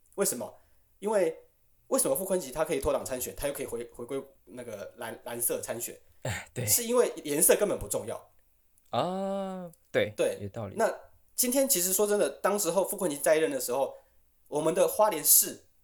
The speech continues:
Speaker 1: 就花莲县嘛，县长是傅昆萁，
Speaker 2: 嗯。
Speaker 1: 花莲市长是一位叫田志轩的先生。
Speaker 2: 是。
Speaker 1: 那田志轩先生他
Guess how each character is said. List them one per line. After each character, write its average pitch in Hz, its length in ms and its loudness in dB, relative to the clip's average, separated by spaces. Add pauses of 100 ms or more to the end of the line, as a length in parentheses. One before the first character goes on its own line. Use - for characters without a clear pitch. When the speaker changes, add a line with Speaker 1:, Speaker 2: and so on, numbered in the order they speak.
(120)
Speaker 1:
就 156 120 -2
花 175 140 2
莲 139 120 0
县 156 240 0
嘛， 107 80 -14
县 175 240 -2
长 - 160 -12
是 139 80 -14
傅 - 120 -14
昆 131 180 -8
萁， - 220 -14 (360)
Speaker 2:
嗯。 127 140 -6
Speaker 1:
花 - 80 2
莲 190 120 0
市 - 200 0
长 - 160 -2 (640)
是 185 200 -4
一 135 80 -4
位 156 100 2
叫 156 140 2
田 131 180 -8
志 139 120 -10
轩 127 300 -10 (320)
的 113 320 -10 (320)
先 135 180 -10
生。 127 280 -4 (280)
Speaker 2:
是。 - 180 0
Speaker 1:
那 151 280 2 (160)
田 156 160 -4
志 180 60 -2
轩 185 100 0
先 175 180 0
生 170 200 0
他 147 440 -2